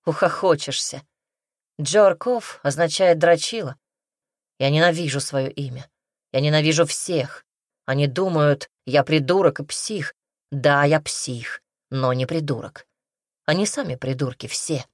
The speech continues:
все до единого. Уроды в белых халатах, уроды без белых халатов. Недоумки, кретины, поубивал бы. Меня держат в заперти, в конуре, в вольере, в клетке. Говорят, что я опасен.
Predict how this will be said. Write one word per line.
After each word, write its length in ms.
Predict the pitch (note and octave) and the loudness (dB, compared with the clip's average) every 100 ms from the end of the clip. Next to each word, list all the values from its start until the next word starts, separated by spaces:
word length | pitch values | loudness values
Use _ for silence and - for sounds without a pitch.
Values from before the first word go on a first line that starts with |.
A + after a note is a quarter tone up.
| _ | _
все 340 | - - D3+ D3+ | -10 -2 0 2
до 80 | D#3 | 0
единого. 540 | D#3 E3 D#3 B2 B2+ _ - | 0 -2 -4 -4 -8 _ -2
Уроды 520 | E3+ E3+ E3+ C3+ C3 | 2 4 2 0 -2
в 80 | A#2 | -8
белых 320 | C3 C#3+ D3 | -2 0 0
халатах, 640 | - E3+ E3 C#3 C3+ - _ _ - | 2 2 4 2 0 -4 _ _ 0
уроды 400 | E3 E3 G#3 E3+ | 4 6 6 4
без 240 | C#3+ F3+ B2 | 2 0 -2
белых 460 | - G#3 F#3 D#3+ | 2 4 6 4
халатов. 560 | - F3 D#3 D3 - - _ _ _ - | 2 2 4 2 0 -6 _ _ _ -6
Недоумки, 840 | C#3 C#3 C#3 E3+ D#3+ C3 C#3 - _ _ - | -2 2 2 2 0 -2 -8 -16 _ _ -6
кретины, 760 | C#3+ C#3+ F#3+ - G#3 C3+ B2+ _ _ | -2 -2 -2 -4 -4 -6 -8 _ _
поубивал 680 | F#3+ E3+ C#3+ F#3+ F#3+ F3 A#2 | 0 2 2 2 2 0 0
бы. 220 | A#2 - _ _ _ _ _ _ _ _ _ _ _ C#3 | -6 -14 _ _ _ _ _ _ _ _ _ _ _ -6
Меня 240 | C#3+ C#3 | -2 0
держат 400 | C3+ D#3 D3 D3 | 2 2 2 0
в 60 | B2+ | 0
заперти, 720 | D#3 E3 D#3+ D#3+ G3 A#2+ - | 0 2 0 -2 -6 -8 -12
в 120 | - | -12
конуре, 480 | - D3 D#3+ D3 A2+ _ _ - | -4 -2 0 -2 -6 _ _ -8
в 120 | C3 B2 | -6 0
вольере, 560 | D3+ F3 E3 F3 B2+ | 2 2 -2 -2 -2
в 140 | - - | -4 -6
клетке. 680 | E3 D3+ E3 D3 - B2+ _ _ _ _ - | -2 2 2 0 -12 -18 _ _ _ _ -6
Говорят, 400 | C3 C3 C3+ - | -2 2 0 0
что 140 | D3 | 0
я 120 | C#3 | 0
опасен. 520 | C3 E3 D3+ - C#3 | 0 -4 -8 -8 -12